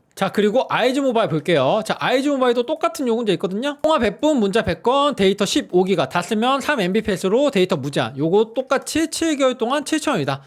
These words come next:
얘도 에스케이티 망입니다. 그래서 사실 데이터 무제한 요금제는 요렇게 두 개만 보시는 게 나을 것 같아요. 둘 다 선착순 천 명이긴 한데, 모빙도 천 명이긴 한데, 요거 끝나면 또 그때 가서 다시 보시는 거 추천드리고요. 일단은 요렇게만 보시는 게 맞는 것 같아요, 제가 볼 때는 이번 달은.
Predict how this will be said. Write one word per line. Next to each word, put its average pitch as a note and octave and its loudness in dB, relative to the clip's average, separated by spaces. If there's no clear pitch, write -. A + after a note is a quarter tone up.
얘도 F3+ 2
에스케이티 F3+ 0
망입니다. C#3+ -2
그래서 B3 0
사실 D4 0
데이터 C4 0
무제한 A3+ 0
요금제는 A3 0
요렇게 D4 0
두 F#3 -4
개만 B3+ 2
보시는 F3+ -4
게 F3+ -2
나을 C#3 -2
것 F3 -2
같아요. A#2 -4
둘 A3+ 0
다 B3+ 2
선착순 D4 -2
천 D#4+ -6
명이긴 D4 0
한데, C4 -2
모빙도 B3+ 2
천 D#4 -4
명이긴 D4 0
한데, A#3+ -2
요거 F#3+ 4
끝나면 B3+ 2
또 F#3 -2
그때 G#3 0
가서 G3+ 2
다시 - -4
보시는 F#3+ -2
거 F3+ 0
추천드리고요. F3 0
일단은 C4 2
요렇게만 C4+ 2
보시는 F#3 -2
게 A#3 2
맞는 E3 -2
것 A3+ 2
같아요, C3+ 0
제가 C#3 -2
볼 A#2+ -6
때는 C#3+ -4
이번 C#3 -4
달은. C#3 -4